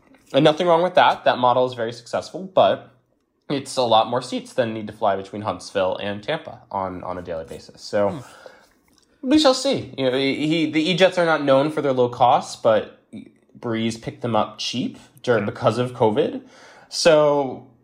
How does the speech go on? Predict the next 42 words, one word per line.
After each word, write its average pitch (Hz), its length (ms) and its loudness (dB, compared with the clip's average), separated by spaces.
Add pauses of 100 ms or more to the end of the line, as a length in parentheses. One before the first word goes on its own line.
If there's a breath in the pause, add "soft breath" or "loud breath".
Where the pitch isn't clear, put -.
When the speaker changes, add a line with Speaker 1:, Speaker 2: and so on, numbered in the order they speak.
(160)
Speaker 1:
you 135 240 -6
know, 120 220 2
if 123 180 -2
anyone 165 320 2
can 123 160 -8
do 113 220 -8
it, 113 100 -6
it's - 160 -18
him. 120 360 -4
You 95 120 -12
know, 92 60 -10
he 175 200 -6
really 185 320 0
touted 151 520 0
the 127 60 -4
model 117 360 2
that 107 160 -4
Azul 104 420 -6
has, 85 460 -10
has 90 200 -16
developed, 90 460 -6
which 95 160 -14
is 90 80 -14
trip - 300 -6
costs. 87 380 -4
And 92 80 -10
Azul 123 300 0
has 117 100 0
opened 104 260 -2
up 90 120 -4
a 90 40 -4
lot 127 360 4
of 110 80 -8
markets 104 380 -4
in 95 100 -8
Brazil 92 440 0
that 85 140 -4
were 87 80 -6
Speaker 2:
Mm-hmm. 82 80 -6
Speaker 1:
never 92 220 -4
served 104 360 -2
before. 78 420 -10